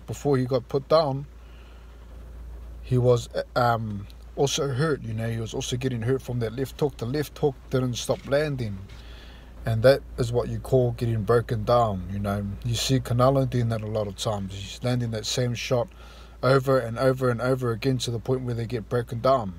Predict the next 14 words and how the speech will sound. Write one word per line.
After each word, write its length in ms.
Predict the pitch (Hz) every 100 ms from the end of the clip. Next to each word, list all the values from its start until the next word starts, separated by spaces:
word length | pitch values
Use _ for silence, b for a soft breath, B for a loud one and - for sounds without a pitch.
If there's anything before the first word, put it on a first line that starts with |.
| 120
and 120 | 117
that's 160 | 117
what 120 | 127 120
happened 320 | 131 131 123
here. 260 | 131 104 - - - B B B B B B B -
The 100 | 113
body 300 | 139 160 147
shots 560 | - 156 147 - - -
and 180 | 120
the 120 | 117 113
hook 180 | 147 -
to 140 | 143
the 260 | 123 113 107 -
chin, 400 | 160 190 175